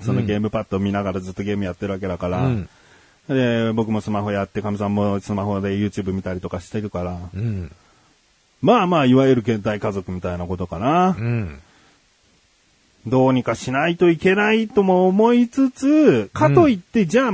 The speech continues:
Speaker 1: 全くこう会話のない家族かっていうと、
Speaker 2: まあ、そうじゃないんですよね。
Speaker 1: うん。それこそ、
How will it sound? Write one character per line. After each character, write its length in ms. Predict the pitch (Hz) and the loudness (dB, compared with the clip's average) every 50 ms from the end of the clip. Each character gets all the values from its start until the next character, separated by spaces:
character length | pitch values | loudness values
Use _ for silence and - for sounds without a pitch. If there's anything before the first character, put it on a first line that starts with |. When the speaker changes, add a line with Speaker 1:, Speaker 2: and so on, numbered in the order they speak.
| 165 160 156 - _ | 0 0 -2 -4 _
Speaker 1:
全 120 | - 220 214 | -4 -4 -2
く 140 | - 226 - | -4 -4 2
こ 120 | - 214 | 4 4
う 40 | 208 | 4
会 260 | - - 196 175 175 | 4 -2 -4 -2 0
話 140 | 185 190 196 | 0 2 2
の 140 | 196 202 196 | 2 2 2
な 180 | 202 202 202 | 2 0 0
い 20 | 190 | 0
家 1300 | 170 156 147 143 139 135 131 127 127 123 120 120 120 117 117 113 113 117 113 113 113 _ - - 127 | 0 0 0 2 0 0 0 -2 -2 -4 -4 -6 -6 -8 -10 -12 -12 -14 -14 -16 -18 _ -8 -8 -6
族 180 | 127 127 - _ _ | -4 -6 -8 _ _
か 100 | 127 117 | -6 -6
っ 40 | - | -6
て 160 | _ _ 123 | _ _ -2
い 200 | 117 117 120 120 | 0 0 0 0
う 60 | 120 | -2
と、 520 | - _ - 208 208 185 131 104 95 92 - _ _ _ _ _ _ _ _ | -2 _ 6 6 6 6 6 2 0 -4 -8 _ _ _ _ _ _ _ _
Speaker 2:
ま 100 | 190 185 | -8 -6
あ、 20 | |
そ 160 | - - 220 170 | 0 2 4 4
う 40 | |
じ 100 | 123 110 | 4 4
ゃ 60 | 104 95 | 2 0
な 120 | 104 101 | -2 -4
い 60 | 98 | -4
ん 60 | 90 | -6
で 80 | - - | -8 -6
す 60 | 110 | -4
よ 200 | 110 107 104 - | -2 0 0 2
ね。 220 | 190 226 247 269 285 | 2 2 2 0 -2
Speaker 1:
う 20 | |
ん。 40 | 247 | -4
そ 160 | - - 202 | 0 2 2
れ 80 | 208 262 | 2 4
こ 160 | 254 320 349 | 6 4 4
そ、 440 | - 277 214 180 170 160 156 151 151 | 6 6 4 4 4 2 -2 -4 -6